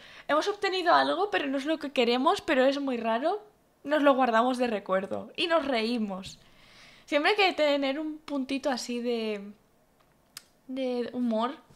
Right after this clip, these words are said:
en los trabajos, porque si no, uno se amarga, ¿eh? <laughs> Uno se amarga intentando hacer ciertos trabajos, y mi compañera y yo estamos aquí guardándonos aquellas imágenes muy raras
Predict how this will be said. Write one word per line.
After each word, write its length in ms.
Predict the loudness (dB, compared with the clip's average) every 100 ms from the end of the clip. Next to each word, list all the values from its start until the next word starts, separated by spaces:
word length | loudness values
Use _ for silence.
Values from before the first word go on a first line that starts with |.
| -8
en 120 | -2
los 160 | -2 2
trabajos, 380 | 2 2 0 -4
porque 240 | -2 -2
si 160 | -4 -4
no, 280 | -2 -2
uno 240 | -2 -2 -2
se 120 | 0
amarga, 640 | 0 0 0 -2 -4 -2 -2
¿eh? 160 | -6 -6 -8 -8 _ -16
<laughs> 300 | -12 -12 -6
Uno 260 | 0 2
se 80 | 2
amarga 480 | 0 2 2 2 -2
intentando 840 | -2 -4 -2 0 0 0 -2 -4 -10 -14 -10 -4
hacer 300 | -2 0 -2
ciertos 480 | 0 -2 -2 -8 -2
trabajos, 800 | 0 2 0 -2 -2 -2 -8 -20 -18 -16 -14
y 320 | -6 -2 0 0
mi 120 | 0
compañera 600 | 0 2 0 0 -2 -2
y 80 | 0
yo 140 | 0
estamos 440 | -2 -2 -4 -4
aquí 240 | -8 -8 -8
guardándonos 680 | -4 -4 -4 -4 -4 -6 -6
aquellas 420 | -6 -4 -4 -6
imágenes 500 | -6 -6 -6 -6 -2
muy 320 | 0 0 0
raras 640 | -2 -2 -2 -6 -10 -18